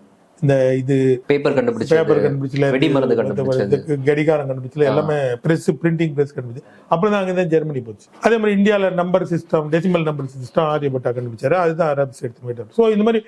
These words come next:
Speaker 1: இந்த நாடுகளும் உற்பத்தி பண்ணி இந்த நாடு தான் எல்லா கிரியேட்டிவிட்டியும். But அதுக்கப்புறம் வந்து யூரோப்ல வந்து ரொம்ப காலமா இண்டஸ்ட்ரியலைஸ் ஆகி சொசைட்டி வந்து ஒரு இண்டஸ்ட்ரியலைஸ் சொசைட்டியா, ஒரு, ஒரு கேபிட்டலிஸ்ட் சொசைட்டியா அட்வான்ஸ் ஆகுதுனால அது வந்து என்ன ஆயிடுச்சுன்னா ஒரு மாதிரி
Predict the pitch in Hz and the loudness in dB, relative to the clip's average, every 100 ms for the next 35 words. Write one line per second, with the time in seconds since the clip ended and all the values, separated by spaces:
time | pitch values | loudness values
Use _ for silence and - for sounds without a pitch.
0 | _ _ 196 208 214 220 220 220 214 196 | _ _ 2 2 2 0 2 2 2 0
1 | 202 196 185 175 165 147 143 131 120 _ | -2 -2 -2 0 0 0 -4 -6 -10 _
2 | _ _ - 160 160 147 156 147 147 143 | _ _ 0 0 2 0 -2 -2 -6 -4
3 | 139 131 - _ _ _ - 185 180 190 | -4 -4 -14 _ _ _ -2 0 2 0
4 | 226 240 294 247 226 208 190 175 160 - | -2 0 0 0 2 2 2 0 -2 -4
5 | _ 208 233 262 240 202 185 185 190 185 | _ 0 2 2 0 0 0 0 -2 0
6 | 190 185 185 180 165 180 - 160 143 - | 0 0 0 -2 0 -2 -2 -4 -4 -2
7 | 135 123 - _ - 165 202 165 165 170 | -2 -2 -10 _ -2 0 2 2 0 0
8 | 156 151 160 165 180 160 - 135 147 135 | 0 -2 -2 -2 -2 -4 -4 -4 -4 0
9 | 143 147 139 131 - _ _ _ - 147 | 0 2 0 -2 -6 _ _ _ 0 2
10 | 147 139 151 143 143 143 135 131 143 131 | 2 0 -2 0 -4 -2 -2 0 0 0
11 | 139 151 139 131 123 113 107 110 143 180 | 0 0 0 -2 -2 -8 -12 -4 -2 -4
12 | - _ _ _ - 147 185 254 214 190 | -10 _ _ _ -2 0 2 2 2 2
13 | 240 247 - - 165 240 185 - 165 156 | 0 0 -4 -2 0 2 0 -2 0 0
14 | 139 139 127 | 0 -4 -2